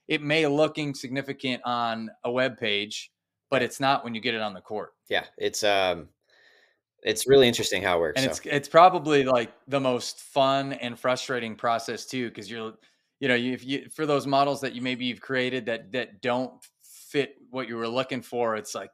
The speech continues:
Speaker 1: "Man, I just changed it by, you know, a quarter of an ounce, and it, and now the thing doesn't, you know, it's either, "I'm flying every ball out," or I can't get it over the net." It's, but you made this big of a change, but it made a huge impact on the, on the paddle.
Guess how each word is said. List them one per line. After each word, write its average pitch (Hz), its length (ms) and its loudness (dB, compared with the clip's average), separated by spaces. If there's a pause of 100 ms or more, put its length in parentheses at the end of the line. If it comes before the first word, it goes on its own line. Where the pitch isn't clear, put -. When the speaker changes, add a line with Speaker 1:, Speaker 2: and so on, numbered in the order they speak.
Speaker 1:
"Man, 170 240 0
I 127 80 -4
just 139 260 -10
changed 165 360 -8
it 127 140 -8
by, 117 360 0 (600)
you 139 100 -2
know, 117 180 2
a 123 100 -2
quarter 180 560 -2
of 120 140 -4
an 113 100 -6
ounce, 165 420 0
and 131 120 -4
it, 117 120 -6 (140)
and 127 160 -6
now 160 180 0
the 151 120 -4
thing 139 320 -6
doesn't, 123 420 -4
you 120 120 -6
know, 107 120 -2
it's 117 160 -8
either, 135 320 -4 (160)
"I'm 127 100 -10
flying 175 360 -4
every 147 160 -4
ball 185 340 4
out," 123 240 4
or 117 80 -2
I 123 80 -2
can't 175 260 -8
get 165 100 -6
it 160 60 -4
over 151 180 -4
the 135 120 -2
net." 156 320 0
It's, - 240 -10 (120)
but 143 160 -4
you 135 80 -4
made 180 220 -2
this 160 160 -6
big 175 200 -4
of 131 60 -4
a - 40 -6
change, 127 640 -8 (800)
but 151 120 6
it 139 80 6
made 151 220 2
a 127 40 2
huge 175 480 2
impact 143 480 2
on 127 120 0
the, 117 140 -2
on 123 140 -2
the 110 80 -8
paddle. 127 420 2